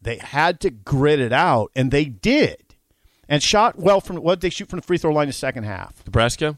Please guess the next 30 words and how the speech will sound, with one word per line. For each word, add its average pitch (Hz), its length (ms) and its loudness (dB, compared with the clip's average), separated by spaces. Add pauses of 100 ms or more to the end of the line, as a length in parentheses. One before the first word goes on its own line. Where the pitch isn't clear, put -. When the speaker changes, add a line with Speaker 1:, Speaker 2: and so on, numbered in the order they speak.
Speaker 1:
Yeah. 90 260 -10 (380)
Speaker 2:
Uh, 95 380 0 (100)
they 101 120 -4
shot 98 380 0 (280)
eighty-two 120 540 -2
percent - 580 -4
from - 160 -12
the 98 80 -2
line 90 240 -4
in 87 60 -4
the 82 80 -4
second 82 320 -6
half. - 80 -2
Speaker 1:
Yes. - 480 -4
Speaker 2:
Fifty-three 143 440 0
percent 117 340 0
in 87 40 -8
the 87 60 -6
first - 320 -6
half. - 120 -8
Speaker 1:
Right, 107 240 -2
but - 220 -14
second - 320 -2
half 160 280 2
they 127 140 -2 (120)
Speaker 2:
Eighty-two 101 340 -2
percent. 110 300 -6
Nineteen 131 400 2
of 131 60 0
twenty-three. 113 580 0